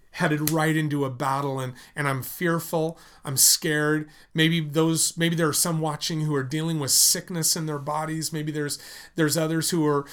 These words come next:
who are, um, joining us right now, Lord, who are at different places of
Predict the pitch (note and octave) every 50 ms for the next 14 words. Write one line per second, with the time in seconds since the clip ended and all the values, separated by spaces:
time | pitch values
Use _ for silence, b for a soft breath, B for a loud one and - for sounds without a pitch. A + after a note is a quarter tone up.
0 | B B B B - F3 D#3+ D3+ C#3+ C#3 C#3+ C#3+ - - - D3 C#3+ C#3 C#3 C3
1 | C3 C3 B B B B B D#3 C3 E3+ E3+ E3 E3+ E3+ E3 D#3 - - F3 E3
2 | E3+ E3+ D#3+ D#3+ D#3 D#3 D#3 D#3 D#3+ D#3+ D#3+ D#3+ D3 D3+ D#3 D3+ C#3+ C#3+ C#3+ C#3
3 | C3 B2+ E3+ E3 - F3 D#3+ D#3+ - - E3+ E3 D#3+ D#3 - - D#3+ D3 C#3 C#3+
4 | C3 -